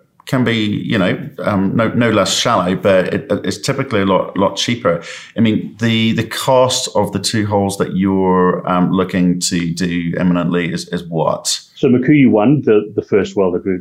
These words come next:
Speaker 2: will be drilling in the program, um, and that goes to a depth of around three and a half thousand meters that, that we're drilling. That's approximately sixteen and a half million, uh, U S dollars. Um, the shallower basin margin well,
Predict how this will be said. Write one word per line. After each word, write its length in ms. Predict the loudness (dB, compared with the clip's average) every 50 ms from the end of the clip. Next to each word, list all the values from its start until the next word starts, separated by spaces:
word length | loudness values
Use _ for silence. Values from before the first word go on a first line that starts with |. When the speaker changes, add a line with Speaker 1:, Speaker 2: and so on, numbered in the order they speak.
| -4
Speaker 2:
will 160 | -4 -4 -4
be 80 | -4 -2
drilling 240 | -2 -2 -2 -2 -2
in 100 | -2 -4
the 80 | -6
program, 600 | -6 -4 -2 -2 -2 0 0 -2 -2 -4 -6 -12 -16 -16 -10 -8
um, 340 | -6 -4 -4 -4 -6 -8 -10 -12 -16 -12 -6 -4
and 200 | -2 0 2 2
that 180 | 0 0 0
goes 300 | 0 0 0 0 -2 -6 -14 _ _ _ _ -16 -16 -16 -16 _
to 120 | -2 -2 0
a 20 |
depth 260 | 2 2 0 0 0
of 80 | 0 0
around 320 | 2 2 0 -2 -4 -4
three 120 | -2 -2 0
and 80 | 0
a 40 | 0
half 240 | -2 -4 -4 -4 -4
thousand 300 | -4 -4 -2 -2 -2 -2
meters 500 | -2 -2 -4 -6 -8 -10 -12 -18 -12 _ -6
that, 220 | -6 -6 -6 -6
that 140 | -6 -4 -2
we're 80 | -4 -2
drilling. 420 | 0 0 2 2 2 0 -2 -4 -10 -18 -20 -20 -20 _ _ _ -4
That's 220 | -4 -2 -2 -4
approximately 600 | -6 -4 -6 -6 -4 -4 -2 -4 -2 -2 -2 -4
sixteen 400 | -4 -4 -8 -6 -4 -2 -2 0
and 120 | 0 -2
a 40 | -2
half 240 | 0 -2 -2 -2 -2
million, 420 | -2 -2 0 0 -2 -2 -4 -6 -12 _ _ _ -6
uh, 100 | -6 -4
U 220 | -2 -2 0 0 0
S 120 | 0 0
dollars. 500 | 0 0 0 0 -2 -2 -6 -10 -14 _ _ -12 -8
Um, 400 | -6 -4 -4 -4 -4 -6 -10 -12 _ _ -8
the 80 | -6
shallower 380 | -4 0 2 2 4 4 4 2
basin 340 | 2 2 0 0 0 0 0
margin 320 | 2 0 0 -2 -2 0
well, 300 | 0 0 0 -2 -4 -10